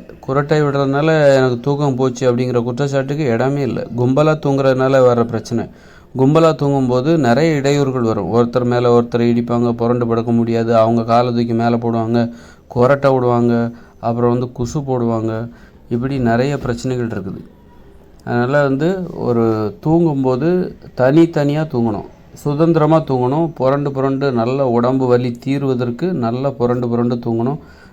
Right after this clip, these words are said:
ஜன்னல் காத்-, ஜன்னல்லாம் நல்லா வெளி, வெ-, திறந்து வச்சுட்டு வெளிக்காற்று உள்ள வரணும். அந்த மாதிரி தூங்குவதற்குன்னு ஒரு ஒழுங்கு இருக்கு, ஒரு கட்டுப்பாடு இருக்கு, அதை பின்பற்றணும். இப்போ வந்து கட்டி பிடிச்சிட்டு தூங்குறாங்க அப்படின்னா,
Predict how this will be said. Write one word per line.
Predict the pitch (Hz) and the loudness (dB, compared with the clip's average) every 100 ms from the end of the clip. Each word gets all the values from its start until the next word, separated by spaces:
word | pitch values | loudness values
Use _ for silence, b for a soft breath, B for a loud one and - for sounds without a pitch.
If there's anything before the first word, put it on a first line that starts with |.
| B | B
ஜன்னல் | 120 117 131 139 123 | -2 2 2 0 -2
காத்-, | 120 120 - - | -4 -4 -8 -2
ஜன்னல்லாம் | 117 127 131 131 | 0 2 2 2
நல்லா | 131 117 123 | 2 0 2
வெளி, | 117 123 120 | 2 2 0
வெ-, | 110 113 110 | 0 -2 -2
திறந்து | - 117 127 120 | 0 0 0 -2
வச்சுட்டு | 113 - 135 | -4 -6 -2
வெளிக்காற்று | 123 120 123 127 120 | 0 0 0 -2 -2
உள்ள | 117 117 120 | -2 0 0
வரணும். | 110 113 113 120 B B B B | 0 -2 -4 -6 B B B B
அந்த | - 120 | -4 0
மாதிரி | 123 139 156 156 | 2 0 -2 -4
தூங்குவதற்குன்னு | 151 151 143 131 120 131 143 208 233 B B - | -2 0 0 -2 -4 -2 -2 -2 -4 B B -6
ஒரு | 139 131 | 0 2
ஒழுங்கு | 131 156 165 | 4 4 2
இருக்கு, | 135 117 104 | 0 -2 -4
ஒரு | 113 | -4
கட்டுப்பாடு | 120 120 151 139 123 | -4 -4 -4 -2 -2
இருக்கு, | 101 - - - | -4 -8 -18 -10
அதை | 113 117 | -4 -2
பின்பற்றணும். | 120 131 131 123 101 - | -2 -4 -4 -4 -8 -6
இப்போ | 123 127 139 | -4 -2 -2
வந்து | 139 151 - B B | -2 -6 -10 B B
கட்டி | 123 120 | -6 -4
பிடிச்சிட்டு | 131 127 120 127 120 | -4 -4 -4 -4 0
தூங்குறாங்க | 120 117 113 110 110 | 2 2 0 -2 -4
அப்படின்னா, | 107 110 123 | -6 -6 -4